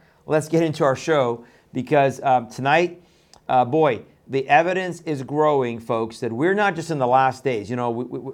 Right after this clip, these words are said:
a lot of people say, "We're in the last days, we're in the last days." We're not just in the last days.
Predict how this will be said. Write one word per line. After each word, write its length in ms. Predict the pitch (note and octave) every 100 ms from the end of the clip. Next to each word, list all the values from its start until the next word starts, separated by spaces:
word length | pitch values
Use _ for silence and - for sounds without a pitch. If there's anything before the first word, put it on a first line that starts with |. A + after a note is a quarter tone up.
| B2
a 160 | B2+ B2
lot 320 | A2 C#3 D3
of 20 |
people 140 | D3
say, 160 | C#3+ C3+
"We're 100 | C3
in 60 | C#3+
the 60 |
last 280 | C#3 C#3 C3+
days, 160 | C#3 B2
we're 60 |
in 80 | C3
the 40 |
last 220 | B2+ B2+ B2+
days." 220 | B2 - _ _ _
We're 100 | D3+
not 100 | G3
just 140 | G#3 F#3
in 60 |
the 100 | F3
last 320 | D3+ D3 C#3
days. 380 | D3+ C3+ F2+ -